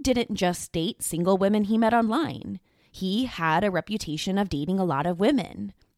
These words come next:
Married ones, divorced ones, single ones. It didn't really seem to matter to him. He used his charm and was able to get almost any date he wanted to in the city. So was it possible that maybe he asked the wrong woman out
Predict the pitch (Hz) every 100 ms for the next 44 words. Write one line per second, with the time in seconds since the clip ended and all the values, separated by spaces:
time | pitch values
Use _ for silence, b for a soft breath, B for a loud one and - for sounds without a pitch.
0 | - 165 160 190 208 208 214 247 185 165
1 | 151 143 185 - 214 226 262 - 156 170
2 | 214 226 240 262 269 247 b b b b
3 | 214 254 202 220 254 240 254 254 254 196
4 | 175 277 208 - 151 - - 208 b b
5 | b b - 196 202 185 180 196 - 220
6 | - - 165 147 202 226 202 190 170 185
7 | 202 - 190 180 202 202 202 208 - -
8 | 190 214 190 190 - 220 190 180 285 294
9 | - 151 135 139 - - - - 196 _
10 | _ _ _ _ _ b b - 226 226
11 | 247 - - 180 - 233 254 269 220 185
12 | 170 175 165 165 185 214 214 208 170 143
13 | 170 233 - 190 160 156 147 185 160 160
14 | 170 170 139 147 302 - -